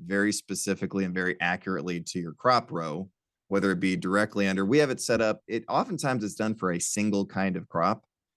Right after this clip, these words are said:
or only, only certain crop mixes, 'cause where the placement of the tape is and everything is really important. Um, we do it for cotton and tomatoes, and the emitter makes sure you're putting out whatever it says per hour, like, whatever the emitter can handle, like, say, a gallon per minute,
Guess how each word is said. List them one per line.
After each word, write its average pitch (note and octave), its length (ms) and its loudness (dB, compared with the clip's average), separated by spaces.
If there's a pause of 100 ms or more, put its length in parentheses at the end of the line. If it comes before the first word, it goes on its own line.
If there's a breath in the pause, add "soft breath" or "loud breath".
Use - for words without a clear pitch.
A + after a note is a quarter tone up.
(320)
or F#2+ 360 4
only, A2 400 6
only C3 240 2
certain G2 280 0
crop A2+ 280 2
mixes, - 360 -10
'cause F2+ 220 -6
where G#2+ 240 4
the F#2 80 -2
placement G2 440 -2
of E2 60 -6
the E2+ 60 -8
tape G#2+ 280 0
is F2+ 120 -4
and F2+ 100 -6
everything F2 260 -6
is E2 140 -10
really F2+ 200 -4
important. E2+ 520 -4 (520)
Um, F#2+ 440 2
we A#2 200 2
do B2+ 180 4
it A#2+ 100 4
for - 140 -4
cotton G#2 360 2
and G2 120 0
tomatoes, F2+ 640 -2 (520)
and G2+ 260 2
the G2+ 100 4
emitter B2+ 320 6
makes G#2 240 2
sure G2+ 200 0
you're F#2+ 120 0
putting G2+ 320 -2
out F2+ 280 -6 (120)
whatever G#2 520 4
it - 100 0
says F#2+ 340 2
per - 260 -2
hour, E2+ 320 -4
like, E2 140 -8
whatever F#2+ 220 0
the F2+ 80 -4
emitter F2+ 240 -6
can D#2+ 140 -10
handle, C#2 280 -12
like, D#2 120 -14
say, F2+ 160 -10
a - 20 -10
gallon F#2+ 520 -2
per F#2 180 -6
minute, F2 380 -4